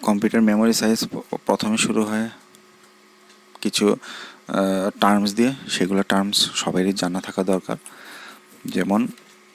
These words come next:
নিবল, বিটস, বাইট, এগুলো কি? So, এগুলো হলো কি একটা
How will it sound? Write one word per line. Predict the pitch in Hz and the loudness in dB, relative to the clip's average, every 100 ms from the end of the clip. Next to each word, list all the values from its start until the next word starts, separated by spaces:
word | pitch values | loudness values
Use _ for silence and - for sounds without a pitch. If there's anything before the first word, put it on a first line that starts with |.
| - - - - - | -20 -20 -20 -20 -2
নিবল, | 113 110 104 107 107 104 101 | 4 6 6 6 6 6 4
বিটস, | 104 104 104 104 101 - 107 | 0 4 4 4 4 0 0
বাইট, | - 92 92 98 - 104 90 - - - | 2 4 4 2 0 -4 -6 -16 -10 -4
এগুলো | 95 92 95 | 0 0 0
কি? | - - - - - - - - | -4 -6 -8 -18 -20 -20 -20 -6
So, | - 113 - | 2 2 2
এগুলো | 123 123 135 | 0 4 4
হলো | 131 135 | 4 2
কি | 131 | 4
একটা | 131 - 135 131 | 2 2 2 4